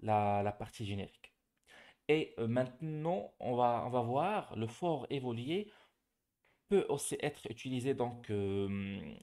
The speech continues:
pour parcourir tous les éléments d'un tableau. Donc, on n'a pas parlé sur les tableaux, sur les, les listes, les arrays, les génériques, mais juste pour illustrer l'utilisation de fort évo-, évolué.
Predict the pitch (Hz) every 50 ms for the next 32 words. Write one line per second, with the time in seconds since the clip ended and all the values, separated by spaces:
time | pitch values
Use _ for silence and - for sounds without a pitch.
0 | - _ _ _ - - 170 - - - 180 160 - - 156 139 156 170 147 -
1 | _ - - 202 170 127 135 139 135 135 135 127 104 107 104 - - 98 98 -
2 | - - _ _ _ - - - _ _ - - 127 127 123 - 143 147 151 165
3 | 165 - - - 156 135 143 147 156 156 151 - - - - _ _ _ _ _
4 | _ _ _ _ _ _ _ _ _ _ _ _ _ _ _ _ _ - - -
5 | - 147 131 107 110 - - 135 139 139 - 135 123 117 120 147 160 160 165 165
6 | 160 - - - 131 120 120 113 113 120 120 120 120 113 120 123 123 139 156 165
7 | 160 - - _ - - 127 127 113 107 120 120 113 135 147 151 160 160 151 143
8 | 135 117 110 120 123 127 127 127 139 151 160 160 - - _ - - - - 139
9 | 147 156 151 143 131 143 180 180 - - - - 139 120 - - 151 151 139 -
10 | - - - 160 160 160 - - - - - - - 147 160 - 160 135 127 127
11 | 123 - 135 131 127 127 - - _ _ _ - 107 117 113 - - 123 120 120
12 | 120 120 - 135 120 110 107 101 - _ - 120 104 104 101 95 - - _